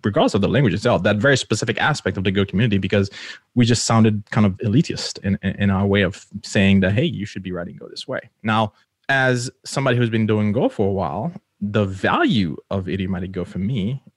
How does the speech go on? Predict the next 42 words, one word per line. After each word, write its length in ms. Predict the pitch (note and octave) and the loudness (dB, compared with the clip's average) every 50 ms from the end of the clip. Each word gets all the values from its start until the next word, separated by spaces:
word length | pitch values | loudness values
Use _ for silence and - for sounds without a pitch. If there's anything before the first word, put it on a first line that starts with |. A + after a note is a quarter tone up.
| _ - | _ -6
is, 280 | G2+ G2+ G2 F#2+ F#2+ - | -2 -2 -2 -2 -4 -6
again, 600 | - G2 - C3+ C3 G2+ F#2 F2+ F2+ G2 A2 - _ _ _ _ _ _ _ _ - | -8 -6 -6 -4 -2 -2 -2 -2 -2 -4 -6 -8 _ _ _ _ _ _ _ _ -6
that 100 | - G#2+ | -2 -2
I 80 | G#2 F#2+ | -2 0
can 180 | - G#2+ G2+ | 0 -2 -2
go 140 | G2 A2 G#2+ | 0 0 2
on 140 | G#2 G2+ F2+ | 2 2 2
another 320 | E2+ G#2 G2+ G2+ G2 F2+ - | 2 2 0 0 0 -4 -6
code 320 | - - - F3+ F#3 B2 | -8 -4 -2 0 0 0
base 260 | F#2 D#2 D#2+ C3+ - | 0 -4 -6 -6 -10
that 160 | - - G2 F#2+ | -6 -6 -4 -2
has 220 | G#2 C3 D3+ C#3+ | -2 -2 -2 0
been 180 | A#2 A2 G2 G2 | -2 -2 -2 0
written 300 | G2+ G2+ - G2 G2 F#2+ | -2 -2 -2 -4 -4 -2
by 160 | F2+ F#2 G#2 | -4 -4 -4
longtime 560 | G2+ G2 G2+ G2+ G2 - F2+ F#2 F#2+ G2 - | -4 -4 -4 -4 -4 -4 -4 -4 -4 -4 -6
developers, 640 | F2+ G2+ G2+ F#2 F#2 G2 - - F2+ G2 G#2 A2+ A2 G#2 | -6 -8 -8 -8 -8 -8 -8 -8 -8 -8 -8 -8 -8 -6
longtime 300 | G2 F#2+ G2+ F#2 F#2+ G2 | -6 -4 -4 -4 -4 -4
Go 80 | G2+ | -4
developers 540 | G2 F#2+ F#2 F2+ G#2+ - - - F2+ G2 - | -4 -6 -6 -8 -8 -10 -10 -10 -10 -8 -6
who 80 | F#2+ F#2 | -6 -4
have 180 | G2+ G2 F#2 | -4 -4 -2
been 180 | F#2+ G2 F#2+ F#2+ | -2 -2 -2 -2
writing 240 | F#2 F2+ F2+ F2+ F2+ | -2 -4 -6 -6 -6
Go 140 | G2 F#2+ F#2+ | -6 -8 -8
in 140 | - G2 G2 | -6 -4 -4
the 180 | F#2 F#2 F#2 - _ - | -4 -4 -6 -6 _ -4
idiomatic 460 | A2 G2+ G2 F#2 F2 E2 E2 D#2 - | -2 0 0 0 -2 -2 -4 -6 -4
way. 180 | G2 G2+ G2+ G#2 - | -4 -2 -2 -2 -2
And 220 | G2 G2+ G2+ G2 G2+ | -2 -2 0 0 0
that 140 | G2 F2+ - | 0 -2 -2
helps 280 | - B2 A#2+ - - | -4 -6 -6 -4 -4
me 80 | G#2+ G2 | -4 -4
with 140 | F#2 F2 F2 | -4 -4 -6
reading 340 | F2+ G2+ A2+ A#2+ B2 G#2 G2+ | -6 -4 -2 -2 -2 -2 -2
that 200 | F#2+ F2 - - | -2 -4 -6 -4
code 200 | - C3 A#2+ A2 | 0 0 0 0
and 100 | - F#2 | 0 -2
understand 360 | G2+ F#2+ G2 - - G#2 G2 | -4 -4 -4 -6 -6 -4 -4
what's 120 | G2 G2 | -4 -4
going 200 | - G2+ F#2 F2+ | -4 -2 -2 0
on 240 | G2 E2+ F2 F2+ F2 | 0 0 -2 -2 -4